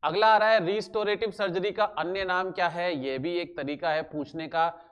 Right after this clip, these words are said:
हम सबको मालूम है जनरल surgery को हम restorative surgery कहते हैं, बिल्कुल स्पष्ट है, यहाँ पर आपको दूसरे options देखने की जरूरत नहीं है,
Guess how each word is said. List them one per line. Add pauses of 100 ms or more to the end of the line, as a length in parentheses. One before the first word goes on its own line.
(120)
हम
सबको
मालूम
है
जनरल
surgery
को
हम
restorative
surgery
कहते
हैं, (400)
बिल्कुल
स्पष्ट
है,
यहाँ
पर
आपको
दूसरे
options
देखने
की
जरूरत
नहीं
है,